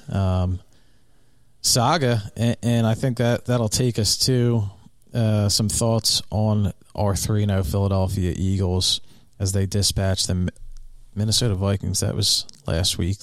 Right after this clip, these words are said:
They dispatched the Tampa Bay Bucks, uh, on a rainy Monday night at Raymond James Stadium by a score of twenty-five to eleven to move to three and oh,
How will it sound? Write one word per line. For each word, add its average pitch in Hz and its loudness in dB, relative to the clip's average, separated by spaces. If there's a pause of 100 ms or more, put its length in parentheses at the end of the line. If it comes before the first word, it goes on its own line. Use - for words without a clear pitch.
They 104 -2
dispatched 101 -2
the 101 -4
Tampa 151 -2
Bay 160 0
Bucks, 120 0 (680)
uh, 101 0
on 104 0
a 101 2
rainy 120 2
Monday 110 2
night 98 2
at 92 -2
Raymond 98 0
James 95 0 (400)
Stadium 143 2
by 135 2
a 113 0
score 143 0
of 110 0
twenty-five 123 0 (1000)
to 175 4
eleven 139 2
to 123 0
move 131 2
to 110 0
three 139 0
and 143 2
oh, 131 2